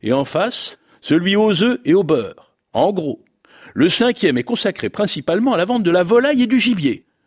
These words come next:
Quant au dernier, on y débite tant de choses que l'archevêque de Paris lui-même n'en put soutenir l'énumération jusqu'au bout. Vous connaissez peut-être l'anecdote.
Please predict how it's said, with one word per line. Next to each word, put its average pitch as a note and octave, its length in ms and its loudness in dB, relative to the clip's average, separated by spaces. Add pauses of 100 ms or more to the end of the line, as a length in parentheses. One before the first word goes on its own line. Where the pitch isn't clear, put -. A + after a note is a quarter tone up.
(260)
Quant A#2+ 260 -4
au A#2 80 0
dernier, B2 500 0 (360)
on C#3 160 2
y G3+ 120 0
débite G3 500 -2 (160)
tant A3 220 0
de G3 100 0
choses E3 480 -2
que - 80 -6
l'archevêque D3 640 -2
de D3 100 0
Paris D3+ 300 -2
lui-même F#3 500 -2 (260)
n'en D3+ 220 0
put E3 220 -8
soutenir G#3+ 680 -2
l'énumération A3 720 0
jusqu'au A3+ 320 -4
bout. A2 220 -8 (760)
Vous A2 160 -6
connaissez - 320 -4
peut-être F2+ 400 -8
l'anecdote. F3 600 -6